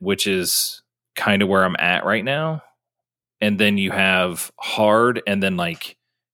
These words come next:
extreme, like, you know, you're coming in last place unless you're, you know, the Lord of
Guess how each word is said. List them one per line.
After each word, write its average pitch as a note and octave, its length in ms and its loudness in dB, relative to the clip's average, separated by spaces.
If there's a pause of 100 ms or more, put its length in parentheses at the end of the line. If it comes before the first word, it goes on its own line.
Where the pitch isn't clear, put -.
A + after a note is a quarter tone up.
(220)
extreme, F#2 1000 0 (140)
like, F#2 540 -8
you F#2 160 -4
know, F2+ 180 2
you're F2+ 180 0
coming G2 300 2
in F2+ 80 -2
last F2 320 0
place E2 560 -2
unless F2+ 320 -2
you're, E2+ 280 -2 (1080)
you F2+ 100 -8
know, E2+ 260 -8 (460)
the G3 140 -2
Lord G#2 440 4
of F#2 480 -2